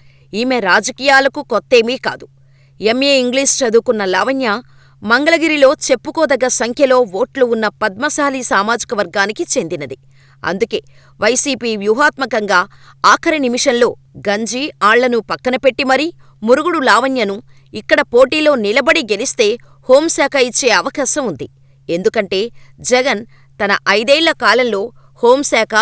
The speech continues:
మహిళకే కేటాయించారు. హిందూపురం నియోజకవర్గం. టీడీపీకి హిందూపురం కంచుకోట. టీడీపీ స్థాపించినప్పటి నుంచి అక్కడ ఆ పార్టీకి ఓటమే లేదు. పంతొమ్మిది వందల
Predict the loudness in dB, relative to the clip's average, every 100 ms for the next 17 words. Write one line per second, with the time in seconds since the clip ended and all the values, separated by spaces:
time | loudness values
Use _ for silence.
0 | 2 0 -2 -2 0 0 0 0 0 0
1 | 0 -2 -6 -8 -14 _ -2 2 2 2
2 | 4 4 4 4 4 4 -2 -6 -6 -10
3 | _ _ _ _ -20 -20 _ 0 2 2
4 | 0 -2 -2 -4 -2 0 2 0 2 2
5 | 2 -4 -4 -2 -2 0 -2 -2 -14 _
6 | _ _ _ -2 0 0 -2 -2 0 2
7 | 2 0 -4 -4 -4 -4 -4 -4 -4 -8
8 | -12 _ _ -2 0 2 2 4 2 4
9 | 4 2 2 -4 -4 -6 -4 -2 0 0
10 | 0 0 -2 -4 -12 _ _ _ _ -2
11 | 0 2 0 0 0 2